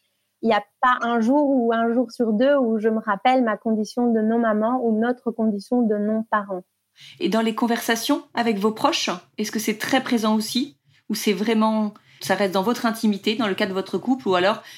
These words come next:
Speaker 2: par exemple, dès que vous avez un déjeuner de famille, c'est présent ? Dès que vous sortez avec des amis, c'est présent ?
Speaker 1: Alors, nous, proactivement, on va pas spécialement en parler, sauf si c'est des gens proches et des sujets, euh, à fleur de peau ou si on vient d'avoir un rendez-vous.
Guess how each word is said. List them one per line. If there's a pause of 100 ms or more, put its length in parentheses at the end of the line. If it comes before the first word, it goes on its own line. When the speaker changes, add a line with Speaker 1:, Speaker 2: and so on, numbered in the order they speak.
(120)
Speaker 2:
par
exemple,
dès
que
vous
avez
un
déjeuner
de
famille,
c'est
présent ?
Dès
que
vous
sortez
avec
des
amis,
c'est
présent ? (560)
Speaker 1:
Alors, (300)
nous,
proactivement,
on
va
pas
spécialement
en
parler,
sauf
si
c'est
des
gens
proches
et
des
sujets,
euh, (200)
à
fleur
de
peau
ou
si
on
vient
d'avoir
un
rendez-vous.